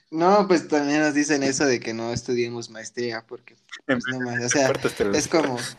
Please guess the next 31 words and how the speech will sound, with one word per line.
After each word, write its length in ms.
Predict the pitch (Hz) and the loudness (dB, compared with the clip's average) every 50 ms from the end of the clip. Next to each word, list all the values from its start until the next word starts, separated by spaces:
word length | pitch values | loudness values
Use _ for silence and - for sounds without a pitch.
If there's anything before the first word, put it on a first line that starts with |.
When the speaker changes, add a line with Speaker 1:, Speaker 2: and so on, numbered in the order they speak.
| - - - - - - - - _ _ _ _ _ 202 190 196 _ - _ _ _ _ _ _ _ _ _ _ _ _ _ _ | -14 -14 -14 -14 -14 -20 -20 -20 _ _ _ _ _ -20 -20 _ _ -20 _ _ _ _ _ _ _ _ _ _ _ _ _ _
Speaker 1:
<laughs> 680 | 165 147 156 151 160 139 - - _ _ 185 202 196 - | -8 -6 -6 -6 -8 -10 -10 -16 _ _ -14 -14 -12 -10
Sí, 480 | - - 156 156 165 170 175 175 165 143 | -4 2 4 6 6 6 6 6 4 2
pues, 140 | 160 156 147 | 0 0 0
aparte, 600 | 156 143 - 165 160 - 185 175 160 143 - - - - _ | 0 0 0 -4 -2 0 0 0 0 -2 -6 -10 -20 -20 _
un 160 | - 139 147 165 | -10 -8 -6 -6
ingeniero 520 | 170 160 - 147 135 143 147 147 160 156 | -6 -4 -6 -6 -4 -2 -2 -2 -4 -4
con 200 | - - 131 123 | -6 -8 -8 -6
maestría 640 | 120 117 120 120 - 131 135 135 135 135 - - _ _ _ _ _ _ _ _ | -6 -8 -8 -10 -6 -4 0 0 0 -2 -4 -12 _ _ _ _ _ _ _ _
así 340 | - 127 123 117 156 156 165 | -8 -8 -4 0 2 2 4
recién 340 | 165 156 151 - 160 165 175 | 2 0 -2 -4 -4 -4 -2
egresado, 600 | 180 160 139 127 127 151 143 156 175 190 190 190 | -2 -2 -2 -4 -2 -2 -4 -2 -4 -6 -8 -10
pues, 160 | - 131 117 127 | -14 -16 -14 -10
no 180 | 127 123 123 | -8 -8 -8
sirve, 680 | 120 - 147 151 160 143 131 127 127 131 127 127 127 127 - _ | -8 -6 -4 -4 -4 -4 -4 -6 -6 -6 -8 -10 -12 -14 -18 _
no 220 | 151 135 143 147 151 | -10 -6 -2 0 0
has 160 | 156 - - | 0 0 0
estado 240 | 147 - 135 151 151 | 0 4 4 4 6
en 60 | 139 | 4
Speaker 2:
Ajá. 80 | 127 135 | 2 2
Speaker 1:
la 40 | 139 | 2
industria. 500 | - - - 139 156 165 - - 147 139 | 2 2 2 2 0 -4 -2 0 2 2
Speaker 2:
Ese 100 | 139 131 | 2 0
tiempo 320 | 120 - 131 135 135 131 | -2 -4 -4 -2 -2 -2
que 120 | 123 - 117 | -2 -2 -2
lo 80 | 110 113 | -2 -2
ocupaste 420 | - - - 95 127 120 - - | -4 -8 -6 -6 -6 -2 -2 0
leyendo 320 | 120 117 113 123 135 135 127 | 0 2 0 2 2 2 2
libros, 400 | 117 110 123 139 139 127 120 107 | 2 2 2 2 2 2 -2 0
le 80 | 117 110 | -2 -4
hubieras 280 | 104 110 127 123 123 113 | -2 0 0 0 2 2
dado 380 | 123 123 127 123 117 104 - | 2 2 2 2 0 0 -2